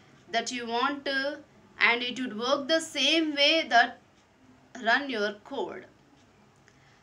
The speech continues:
So this makes the movement of projects and the systems much more easier. And there are chances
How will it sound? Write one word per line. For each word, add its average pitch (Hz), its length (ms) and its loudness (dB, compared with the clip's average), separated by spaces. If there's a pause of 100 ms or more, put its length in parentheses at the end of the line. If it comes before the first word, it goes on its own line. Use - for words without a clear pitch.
So 359 200 0
this 359 240 0
makes 285 520 4
the 370 180 6
movement 311 460 2
of 330 180 4
projects 277 540 -4
and 269 220 0
the 247 80 -4
systems 254 600 -6
much 226 380 -4
more 240 300 -8 (100)
easier. 180 640 -2 (3250)
And 240 340 0
there 285 200 10
are 349 160 8
chances 370 760 6